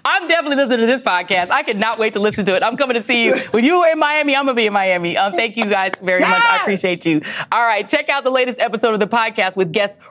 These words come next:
Speaker 1: Roy Wood Junior, also hilarious, wherever you get your podcast. Leslie's current tour, Leslie Jones Live, is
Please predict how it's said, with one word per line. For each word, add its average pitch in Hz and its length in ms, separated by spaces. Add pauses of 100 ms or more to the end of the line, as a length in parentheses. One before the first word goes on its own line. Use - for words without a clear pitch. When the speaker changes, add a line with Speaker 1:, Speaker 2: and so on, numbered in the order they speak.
Speaker 1:
Roy 285 300
Wood 359 200
Junior, 311 500
also 226 440
hilarious, 170 400 (220)
wherever 247 380
you 233 140
get 208 160
your 190 100
podcast. 180 540
Leslie's 214 380
current 269 360
tour, 208 240
Leslie 233 440
Jones 160 280
Live, 185 280
is 160 100